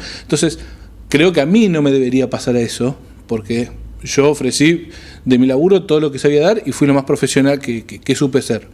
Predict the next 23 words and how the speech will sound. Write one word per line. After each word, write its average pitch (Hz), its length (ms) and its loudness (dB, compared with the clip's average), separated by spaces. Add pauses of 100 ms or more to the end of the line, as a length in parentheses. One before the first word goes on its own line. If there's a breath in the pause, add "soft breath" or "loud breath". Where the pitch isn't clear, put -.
(420 loud breath)
Eh, 127 320 0
y 131 100 -2
creo 160 180 2
que 151 80 4
no 151 120 0
defraudé 139 400 0
nunca. 117 260 -2
Entonces, 147 480 0 (340)
digamos, 117 300 -4
ahí 156 200 2
es 165 60 2
donde 143 180 -2
te 127 60 2
jode, 123 220 0
cuando 117 180 0
decís, 123 260 -2 (360 loud breath)
bueno, 117 300 2 (100)
yo - 180 0
entiendo 165 420 2
que 139 80 -4
vos 151 320 0
le 131 160 4
desconfíes 160 880 0